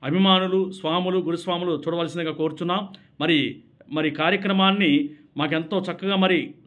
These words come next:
ఉమ్, కార్యక్రమాన్ని చేసుకోవడానికి అవకాశం ఇచ్చినటువంటి సత్తెనపల్లి రోడ్లో గల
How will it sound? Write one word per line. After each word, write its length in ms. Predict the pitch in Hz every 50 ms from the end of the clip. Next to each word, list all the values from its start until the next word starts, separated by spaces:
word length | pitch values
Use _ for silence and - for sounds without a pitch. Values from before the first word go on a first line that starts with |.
| 147 165
ఉమ్, 200 | 165 156 151 139
కార్యక్రమాన్ని 500 | 147 156 175 190 190 190 185 185 180 175 - 180
చేసుకోవడానికి 600 | 180 175 - 185 185 180 175 180 185 185 196 214 196 - - - _ _ -
అవకాశం 400 | 123 165 165 190 190 190 190 190
ఇచ్చినటువంటి 720 | 185 190 190 170 175 175 175 175 165 143 190 165 123 - - - -
సత్తెనపల్లి 480 | 131 - 190 185 - 185 185 180 175
రోడ్లో 280 | 170 175 151 156 175 170
గల 180 | 170 170 180